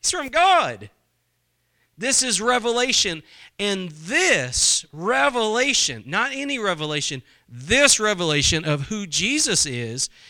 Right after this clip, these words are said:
is what creates the church.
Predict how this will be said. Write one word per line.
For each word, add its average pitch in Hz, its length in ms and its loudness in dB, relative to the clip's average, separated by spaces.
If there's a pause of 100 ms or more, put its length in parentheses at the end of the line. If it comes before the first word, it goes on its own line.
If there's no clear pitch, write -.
(200)
is 185 280 -2
what 170 260 -4
creates 170 920 0 (260)
the 156 140 0
church. - 680 -2